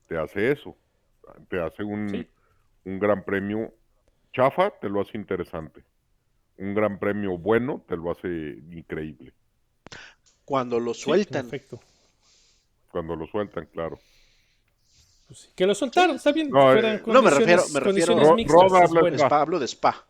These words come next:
Speaker 3: o sea, de, de
Speaker 2: Bueno,
Speaker 3: ahí,
Speaker 2: Spa,
Speaker 3: o sea,
Speaker 2: que fue una
Speaker 3: tenía el
Speaker 2: cabeza.
Speaker 3: potencial de, de, de ser algo interesante, pero nunca lo soltaron.
Speaker 1: Por culeros, porque
Speaker 2: Les dio frío a los culeros.
Speaker 1: allí estaban las, las full wets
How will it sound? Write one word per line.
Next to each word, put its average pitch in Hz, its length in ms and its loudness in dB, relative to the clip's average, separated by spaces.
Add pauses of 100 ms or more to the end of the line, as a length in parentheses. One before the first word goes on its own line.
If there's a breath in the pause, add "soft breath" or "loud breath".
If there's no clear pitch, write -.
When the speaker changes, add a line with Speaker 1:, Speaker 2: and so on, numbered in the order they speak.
(160)
Speaker 3:
o - 60 -20
sea, 110 220 -8
de, 113 280 -16 (600 soft breath)
de 214 140 -20
Speaker 2:
Bueno, 147 260 -2
Speaker 3:
ahí, 113 140 -6
Speaker 2:
Spa, 139 100 -2
Speaker 3:
o - 20 -10
sea, 123 400 -2
Speaker 2:
que - 80 -20
fue - 280 -18
una 123 80 -10
Speaker 3:
tenía 139 280 2
el 180 60 6
Speaker 2:
cabeza. 170 160 4
Speaker 3:
potencial 143 580 0
de, 113 380 -2
de, 113 200 -10
de 120 120 -12
ser 143 200 -2
algo 143 140 0
interesante, 139 480 -8
pero 110 160 -14
nunca 104 220 -14
lo 107 80 -12
soltaron. 151 400 -14 (3000)
Speaker 1:
Por 95 220 -16
culeros, 185 560 -6 (100)
porque 98 280 -12
Speaker 2:
Les 98 680 -6
dio 131 100 -2
frío 147 240 -6
a 135 60 -2
los 107 100 -12
culeros. 101 220 -6
Speaker 1:
allí 107 120 -4
estaban 131 500 -6
las, 101 200 -6 (120)
las 95 240 -10
full 123 200 -6
wets 113 320 -2